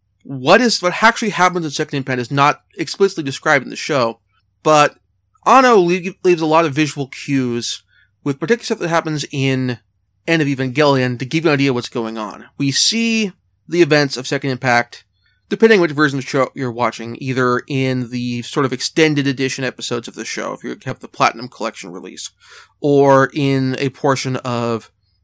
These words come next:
Death in Rebirth of Evan-, of Evangelion. What happens in Instrumentality, and we'll just kinda describe this here, 'cause it comes up again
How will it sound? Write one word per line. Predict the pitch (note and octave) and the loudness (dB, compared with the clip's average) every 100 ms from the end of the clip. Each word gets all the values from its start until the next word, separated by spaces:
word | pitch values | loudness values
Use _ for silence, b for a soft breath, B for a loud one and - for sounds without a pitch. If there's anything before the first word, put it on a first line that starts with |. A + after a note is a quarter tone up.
| - | -4
Death | C3+ C3 | -2 -2
in | |
Rebirth | B2+ A#2+ A2+ | -6 -4 -6
of | A2+ | -6
Evan-, | A2 A2 G#2+ _ | -14 -14 -16 _
of | - A#2+ | -14 -10
Evangelion. | A2 G#2 G#2+ B2 G#2+ - _ _ _ _ _ | -10 -8 -2 -2 -2 -10 _ _ _ _ _
What | F3 D3+ | 2 4
happens | G#3+ B3+ B3 A3+ F3+ | 4 4 2 0 0
in | F3 | -2
Instrumentality, | E3 D3+ - C#3+ C3 A#2+ - - | -2 -4 -2 -2 -4 -8 -16 -16
and | C3+ | -10
we'll | C#3 | -8
just | B2+ | -8
kinda | - B2+ | -8 -8
describe | A#2 C3 A2+ | -2 -2 -2
this | A#2 - | -6 -12
here, | B2+ F#2 A#2 C3+ _ - | -10 -10 -10 -12 _ -4
'cause | B2+ | -2
it | B2 | -2
comes | - C#3+ C3 | 0 0 0
up | C3 | -4
again | B2+ A#2 A2 | -6 -6 -6